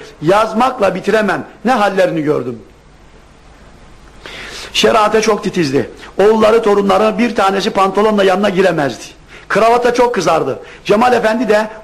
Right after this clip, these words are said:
o gün ziyaretime gelenlere dayanamayıp sigara bıraktırmaya, kravat çıkarttırmaya uğraşıyordu. Bir kere İstanbul müftüsü merhum Ali Fikri Yavuz Hoca, Hacı Salih Efendi ziyarete gelmiş.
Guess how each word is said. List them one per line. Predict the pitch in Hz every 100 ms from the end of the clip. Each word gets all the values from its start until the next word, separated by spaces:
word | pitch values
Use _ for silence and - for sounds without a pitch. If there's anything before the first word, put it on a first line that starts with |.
| 214
o | 226
gün | 220
ziyaretime | 190 208 214 208 226
gelenlere | 202 196 196 214 180
dayanamayıp | 202 226 202 214 233 - -
sigara | - 202 226 233
bıraktırmaya, | 208 196 - 196 208 233
kravat | 208 214 208
çıkarttırmaya | - 196 196 202 - 185
uğraşıyordu. | 170 147 - 139 127 123 - - - - - - - - - - - - - - - -
Bir | 269
kere | 254 233
İstanbul | 208 247 240 214
müftüsü | 196 185 170 196
merhum | 214 220
Ali | 202 202
Fikri | 202 196
Yavuz | 214 233
Hoca, | 185 208 247 262 - - - -
Hacı | 202 214
Salih | 220 240
Efendi | 208 208 226
ziyarete | 190 185 180
gelmiş. | 156 135 120 -